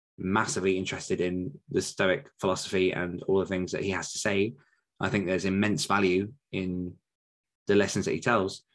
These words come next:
Um, but another thing we've got to also understand is that times change, times move on, and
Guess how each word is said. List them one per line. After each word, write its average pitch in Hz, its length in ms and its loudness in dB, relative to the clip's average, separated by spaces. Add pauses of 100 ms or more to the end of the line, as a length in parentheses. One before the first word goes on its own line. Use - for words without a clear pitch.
(560)
Um, 95 600 0 (1600)
but 117 80 4
another 120 200 6
thing 113 140 2
we've 101 120 0
got 101 200 4
to 101 220 2 (420)
also 95 640 2
understand 101 640 0
is 92 180 -2
that 95 280 0 (1500)
times 107 320 0
change, 107 460 0
times 98 280 0
move 98 200 0
on, 98 240 0
and 92 340 -4